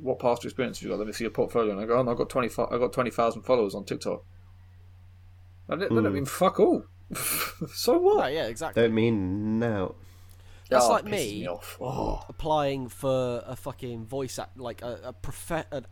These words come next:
Speaker 3: actual voice acting job that will pay me constantly, and them going, "Oh, what experience have you got?" And I go, "I've got a podcast."
Speaker 1: <laughs> Yeah,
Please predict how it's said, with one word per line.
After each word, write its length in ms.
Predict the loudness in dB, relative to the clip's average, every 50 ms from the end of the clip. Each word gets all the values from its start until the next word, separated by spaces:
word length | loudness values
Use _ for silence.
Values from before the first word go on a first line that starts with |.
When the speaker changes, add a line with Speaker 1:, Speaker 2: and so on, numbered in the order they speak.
| -8
Speaker 3:
actual 500 | -8 -8 -6 -8 -10 -8 -6 -6 -8 -8
voice 360 | -10 -8 -8 -8 -6 -8 -8
acting 360 | -12 -12 -14 -14 -14 -14 -14 -12
job 320 | -14 -14 -14 -14 -14 -14
that 160 | -14 -14 -12 -14
will 80 | -16 -14
pay 280 | -10 -10 -8 -8 -8
me 160 | -10 -10 -12 -14
constantly, 680 | -14 -14 -12 -12 -12 -14 -14 -16 -16 -16 -16 -18 -18 -18 -20 -20 -20 -20 -20 -20 -20 -20 -20 -18 -16
and 120 | -12 -10
them 200 | -10 -8 -8 -8
going, 320 | -6 -6 -4 -4 -4 -6 -10 -14 -18 -16 -14 -8
"Oh, 80 | -6 -4
what 120 | -4 -4
experience 320 | -6 -6 -8 -10 -10 -10 -12
have 80 | -16
you 60 | -16 -14
got?" 100 | -14 -14
And 100 | -14 -12
I 20 | -12
go, 120 | -12 -12 -12 -14 -20 -20 -20 -20 -20 -20 -20 -20 -20 -20 -20 -20 -20 -20 -20 -20 -20 -20 -16 -12
"I've 60 | -10
got 60 | -10
a 220 | -8 -6 -6 -6 -6
podcast." 640 | -6 -8 -8 -6 -6 -6 -8 -10 -10 -8 -4 0
Speaker 1:
<laughs> 0 |
Yeah, 120 | 0 0